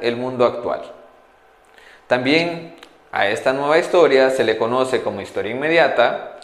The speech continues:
historia del presente o historia del tiempo presente. Continuando, tenemos los principales problemas ambientales. Cuando hablamos de problemas ambientales, son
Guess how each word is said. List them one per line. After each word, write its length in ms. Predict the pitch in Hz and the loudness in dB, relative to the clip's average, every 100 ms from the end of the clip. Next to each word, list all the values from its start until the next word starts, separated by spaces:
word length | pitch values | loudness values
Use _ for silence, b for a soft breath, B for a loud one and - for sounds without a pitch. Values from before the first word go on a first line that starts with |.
| B _ | B _
historia 340 | - 113 107 | -4 0 4
del 140 | 117 120 | 4 4
presente 720 | 151 156 160 143 147 151 B B - | 0 2 -2 2 2 2 B B 4
o 100 | 180 | 6
historia 480 | 180 - 196 185 175 | 6 4 6 6 6
del 180 | 135 | 4
tiempo 320 | - 135 135 127 | 2 2 2 2
presente. 480 | 113 - 92 - - - _ _ _ _ _ _ _ _ _ _ B B B B | -2 -2 -8 -10 -20 -20 _ _ _ _ _ _ _ _ _ _ B B B B
Continuando, 1000 | 113 107 123 147 139 127 135 - - - B B B | -12 -6 -2 0 2 2 2 0 -10 -18 B B B
tenemos 600 | - 170 180 185 190 185 - - - - - _ | -2 0 4 4 4 2 -6 -14 -20 -20 -20 _
los 220 | 147 160 | 4 4
principales 920 | 160 151 - 131 165 185 185 185 185 - - - - | 4 -4 -4 2 4 6 6 4 0 -6 -12 -20 -10
problemas 480 | 135 131 135 135 135 | 0 2 4 2 -2
ambientales. 720 | 120 110 95 90 78 - - - _ _ _ _ _ b b b b | -2 -2 -4 -4 -6 -8 -20 -20 _ _ _ _ _ b b b b
Cuando 200 | 113 117 | -4 2
hablamos 420 | 123 143 151 135 | 4 4 4 2
de 120 | 123 117 | 0 0
problemas 500 | 110 110 113 113 131 | 0 0 -2 -4 -6
ambientales, 840 | 135 160 165 175 143 139 143 - - B B B B | -2 -2 4 4 4 2 0 -8 -18 B B B B
son 420 | - 175 196 202 | -4 0 2 0